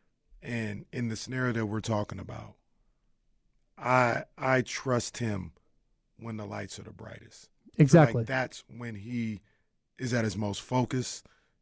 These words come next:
Speaker 1: most fearless, and plays his best basketball,
Speaker 2: Mm-hmm.
Speaker 1: when the stakes are the highest and the lights are the brightest.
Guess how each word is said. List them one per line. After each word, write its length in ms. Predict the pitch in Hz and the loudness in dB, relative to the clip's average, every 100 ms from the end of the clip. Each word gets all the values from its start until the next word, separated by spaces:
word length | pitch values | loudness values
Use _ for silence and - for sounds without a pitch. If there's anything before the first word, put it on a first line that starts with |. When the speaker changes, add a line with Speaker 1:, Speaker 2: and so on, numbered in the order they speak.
| _ | _
Speaker 1:
most 240 | - 101 - | -10 -10 -10
fearless, 640 | - 135 123 117 117 - - _ _ _ _ | -2 0 2 0 -4 -10 -18 _ _ _ _
and 80 | 98 | -8
plays 260 | 123 117 98 | 0 0 0
his 140 | 98 | -2
best 300 | - 107 - | -2 -2 0
basketball, 580 | 104 104 - 92 87 85 | 0 -2 -4 -8 -10 2
Speaker 2:
Mm-hmm. 260 | 190 151 196 - | 8 10 8 4
Speaker 1:
when 100 | 104 | -6
the 60 | 104 | -16
stakes 340 | - 117 107 113 | -10 -8 -8 -8
are 40 | |
the 100 | 107 | -10
highest 400 | 101 101 98 - | -8 -10 -10 -14
and 100 | 95 | -18
the 40 | 90 | -16
lights 360 | 92 95 - | -16 -18 -20
are 40 | - | -20
the 80 | 95 | -20
brightest. 540 | - - - - | -20 -20 -20 -20